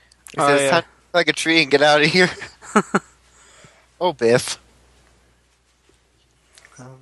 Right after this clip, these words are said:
Speaker 1: I think, I think most too much else happened. He's just like, "Oh, fuck, it's Kyber," and then he fought him and lost.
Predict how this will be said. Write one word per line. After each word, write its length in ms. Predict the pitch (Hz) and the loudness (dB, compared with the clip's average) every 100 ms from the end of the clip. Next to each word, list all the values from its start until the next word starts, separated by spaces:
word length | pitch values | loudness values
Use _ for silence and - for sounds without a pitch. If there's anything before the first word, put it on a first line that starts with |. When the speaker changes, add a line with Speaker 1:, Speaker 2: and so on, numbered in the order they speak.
| 131 | _
Speaker 1:
I 160 | - _ | -20 _
think, 160 | 233 190 | -10 -6
I 40 | |
think 200 | 143 117 | -6 -8
most 200 | 120 120 | -8 -8
too 100 | - | -6
much 160 | 123 117 | -6 -4
else 120 | 113 | -2
happened. 340 | 110 110 113 | 0 0 -4
He's 120 | 113 110 | -12 -12
just 140 | 107 | -4
like, 140 | 113 | -2
"Oh, 80 | 123 | -2
fuck, 240 | 120 123 113 | 0 -2 -2
it's 100 | - | -2
Kyber," 380 | 123 120 110 | 0 0 0
and 80 | 110 | -6
then 80 | 113 | -8
he 60 | 117 | -4
fought 260 | 120 117 | 0 2
him 80 | 110 | 0
and 100 | 107 | -2
lost. 480 | 110 113 110 - | -2 0 -2 -4